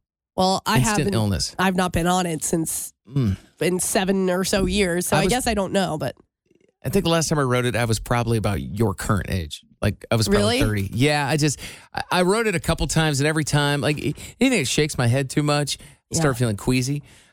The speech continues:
Speaker 2: My favorite rides at Kings Island are, in order, number one, Orion. Uh,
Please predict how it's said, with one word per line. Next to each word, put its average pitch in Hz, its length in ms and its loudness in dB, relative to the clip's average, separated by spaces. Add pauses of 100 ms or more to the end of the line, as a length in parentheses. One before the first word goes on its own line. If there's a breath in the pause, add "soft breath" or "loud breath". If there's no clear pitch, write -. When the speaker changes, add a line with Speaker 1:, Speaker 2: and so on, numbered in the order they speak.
(120 soft breath)
Speaker 2:
My 143 140 2
favorite 170 280 0
rides 151 260 2
at 139 40 -10
Kings 151 240 0
Island 139 240 2
are, 131 240 0
in 214 220 2
order, 196 400 0
number 180 400 0
one, 170 200 2
Orion. 156 760 2 (600 loud breath)
Uh, 131 220 2